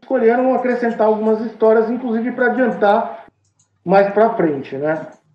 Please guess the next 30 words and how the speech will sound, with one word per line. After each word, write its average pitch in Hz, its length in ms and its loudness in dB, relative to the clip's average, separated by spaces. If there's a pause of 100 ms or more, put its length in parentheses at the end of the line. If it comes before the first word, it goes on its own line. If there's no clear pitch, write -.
(340)
E 208 120 2
ali 226 400 4
a 247 140 6
gente 247 260 -2
vê 214 200 0
uma 247 220 4
discussão 240 420 -4
que 254 100 -4
eu 262 80 8
achei 254 240 0
muito 269 500 0
legal, 190 540 6
né? 170 280 -2 (580)
A 196 240 2
forma 226 400 6
como 226 180 2
eles 220 160 4
vão 202 140 4
apresentar 214 640 4
um, 220 160 4
um 214 340 2
dos 262 180 2
grandes 247 320 4
antagonistas, 220 1000 2
né? 185 280 0 (480)
Que 196 60 2
é 190 60 6
o 196 160 6
John 214 300 4
Dee. 202 380 0